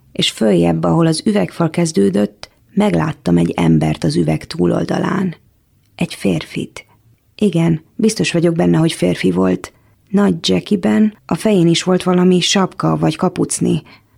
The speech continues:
Nem szóltam. Nem tudom miért, de meg se nyikkantam. Ösztönösen.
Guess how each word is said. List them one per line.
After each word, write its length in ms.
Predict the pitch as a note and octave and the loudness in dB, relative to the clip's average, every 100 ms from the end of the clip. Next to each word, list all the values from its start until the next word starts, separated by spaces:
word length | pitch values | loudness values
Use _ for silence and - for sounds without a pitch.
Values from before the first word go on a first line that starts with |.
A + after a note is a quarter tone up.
| _ | _
Nem 220 | G#3 E3+ | 0 0
szóltam. 560 | C3+ - E3+ - F#3 D#3+ _ _ _ _ | 0 -4 -6 -4 -2 -2 _ _ _ _
Nem 180 | - F#3+ | 0 2
tudom 260 | E3 D#3 D#3+ | 2 2 2
miért, 300 | E3 E3 E3 | 2 2 0
de 180 | E3+ E3+ | 0 2
meg 200 | E3+ - | 0 0
se 160 | - | 2
nyikkantam. 720 | D#3 D#3 - E3+ D#3+ - E3 D3+ - - _ _ _ _ | 2 2 -2 -6 -4 -2 -2 -4 -16 -20 _ _ _ _
Ösztönösen. 840 | - D#3+ - E3 D#3 - - - | -4 -4 -4 -4 -4 -4 -4 -6